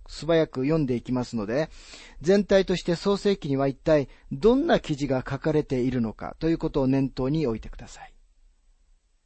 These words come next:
一、地上に罪が入ったことが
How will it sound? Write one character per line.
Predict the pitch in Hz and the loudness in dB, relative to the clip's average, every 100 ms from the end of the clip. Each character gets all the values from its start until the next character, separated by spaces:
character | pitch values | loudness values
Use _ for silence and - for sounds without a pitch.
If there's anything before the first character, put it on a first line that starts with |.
| _ _ _ _ _ _ _ _ _ _ _ - - _ _ - _ _ _ _ _ - | _ _ _ _ _ _ _ _ _ _ _ -20 -20 _ _ -20 _ _ _ _ _ -6
一、 | 151 165 170 143 _ _ _ - | -4 -2 0 0 _ _ _ -14
地 | - 165 | -8 -4
上 | 190 240 | 2 4
に | 240 - | 4 2
罪 | - 240 214 | 0 2 4
が | 156 | 4
入 | 143 | 4
っ | 165 | 0
た | - | -2
こ | 139 120 | -4 -4
と | 120 | -4
が | 127 160 | 0 0